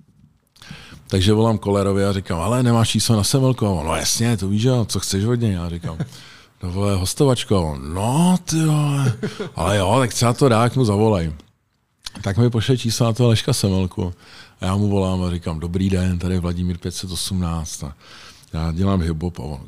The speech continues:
„Kdo?“ A já říkám: „No, Vladimír pět set osmnáct.“ A on: „Vy se jmenujete číslem?“ A já jsem říkal: „No.“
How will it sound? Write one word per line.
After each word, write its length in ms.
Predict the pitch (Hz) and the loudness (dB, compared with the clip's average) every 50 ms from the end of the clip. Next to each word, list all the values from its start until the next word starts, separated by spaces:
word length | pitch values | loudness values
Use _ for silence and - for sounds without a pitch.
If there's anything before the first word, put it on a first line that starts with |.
| - - | -18 -18
„Kdo?“ 640 | - 80 76 - - 80 82 98 101 98 160 180 151 - - - - _ _ - - _ - - - - 175 - - - | -18 -14 -10 -6 -4 -2 0 0 2 2 4 2 2 0 -4 -12 -20 _ _ -20 -20 _ -18 -18 -16 -14 -14 -14 -12 -12
A 100 | - - | -10 -6
já 80 | 85 90 | -4 -4
říkám: 240 | 90 92 - 104 101 | -4 -4 -2 -2 -2
„No, 60 | 98 | 0
Vladimír 340 | 92 101 98 107 113 113 107 | 0 0 0 0 0 0 0
pět 140 | - 113 98 | -2 -4 -4
set 160 | - 117 104 | -4 -6 -4
osmnáct.“ 540 | 101 95 - - 131 113 107 95 87 - - | -4 -2 0 2 2 4 4 2 2 0 0
A 20 | 92 | 0
on: 120 | 82 78 | 0 0
„Vy 100 | 78 92 | 0 0
se 120 | - - 117 | 2 2 4
jmenujete 460 | 113 120 117 120 117 113 - 123 107 | 4 4 4 4 4 2 2 0 0
číslem?“ 720 | - - - - 104 98 - - - 175 175 165 160 151 143 | 0 0 0 0 0 0 0 2 2 4 6 6 6 6 6
A 40 | 120 | 6
já 120 | 107 110 | 4 4
jsem 200 | - - 107 107 | 2 2 2 2
říkal: 260 | 104 92 - 98 92 87 | 2 0 0 0 0 2
„No.“ 280 | 92 101 104 117 131 | 4 4 4 4 4